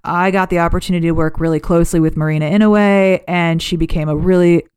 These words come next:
close friend of mine, someone I knew kinda a little bit beforehand, but just, like, you know, grew really close to. And, um, Sky's mentor was Kitty Calhoun, and so they're still pretty close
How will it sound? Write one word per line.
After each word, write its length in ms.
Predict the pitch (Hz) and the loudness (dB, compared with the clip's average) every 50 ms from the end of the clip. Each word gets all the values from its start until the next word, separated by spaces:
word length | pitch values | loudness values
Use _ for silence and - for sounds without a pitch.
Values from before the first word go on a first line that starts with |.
| _ | _
close 360 | - 208 185 180 175 180 - | 0 2 2 2 2 0 -2
friend 300 | - - 175 165 165 165 | -6 -4 -4 -4 -2 -4
of 100 | 165 151 | -4 -6
mine, 520 | 156 165 160 156 156 160 156 156 156 165 - - - - - - | -4 -4 -4 -2 -2 -2 -2 -4 -4 -6 -8 -12 -16 -18 -16 -6
someone 280 | - 311 302 311 302 | -2 -2 0 2 2
I 120 | 285 262 214 | 2 4 4
knew 160 | 214 220 220 | 4 4 4
kinda 320 | - 214 208 190 180 170 - | 4 2 2 2 0 0 0
a 80 | 170 | 0
little 300 | 170 160 165 170 180 180 | 0 2 2 2 2 2
bit 200 | 175 185 180 - | 2 2 0 0
beforehand, 720 | - 165 170 - 165 156 165 180 180 170 175 175 170 165 - | 0 0 2 2 2 2 2 2 2 2 2 0 -2 -2 -2
but 320 | 170 160 151 - - - | -2 -2 -2 -2 -4 -6
just, 300 | - 165 160 151 - - | -4 -2 -2 -2 -4 -4
like, 460 | 156 151 147 143 143 - - - - - _ _ _ _ _ _ _ _ _ | -4 -2 -2 -2 -4 -6 -10 -12 -12 -16 _ _ _ _ _ _ _ _ _
you 80 | - 156 | -10 -8
know, 120 | 135 139 - - | -8 -8 -10 -10
grew 240 | - - 170 175 165 | -6 -2 0 0 0
really 420 | 156 156 165 175 180 175 170 170 | 0 0 0 2 2 2 2 2
close 340 | 165 - 175 156 156 156 - - | 2 2 2 2 2 0 -2 -4
to. 500 | - - 160 156 151 151 147 143 147 - | -2 0 2 2 2 2 2 2 0 -2
And, 540 | - 151 160 156 151 151 151 151 147 - - | -4 -4 -2 -2 -2 -2 -2 -2 -4 -6 -6
um, 500 | 160 156 151 147 147 147 151 151 151 165 - - - | -4 -4 -2 -2 -2 -2 -4 -4 -6 -8 -12 -14 -14
Sky's 380 | - - - - 214 214 214 208 | -12 -10 -4 -2 0 0 2 2
mentor 300 | 208 185 185 - 202 180 | 2 0 2 2 2 2
was 140 | 165 165 - | 2 0 2
Kitty 180 | - - - 170 | 2 2 2 2
Calhoun, 680 | - 185 156 160 170 220 240 233 226 226 214 214 202 | 2 2 2 4 4 4 6 6 6 6 6 4 4
and 120 | 190 190 | 2 0
so 100 | - 190 | 0 0
they're 160 | 180 185 180 185 | 0 0 0 -2
still 260 | - - 190 180 175 - | -2 -2 0 2 2 2
pretty 180 | 196 185 160 | 2 2 0
close 480 | - - 190 175 175 175 175 165 - | 0 0 2 2 4 4 2 2 -2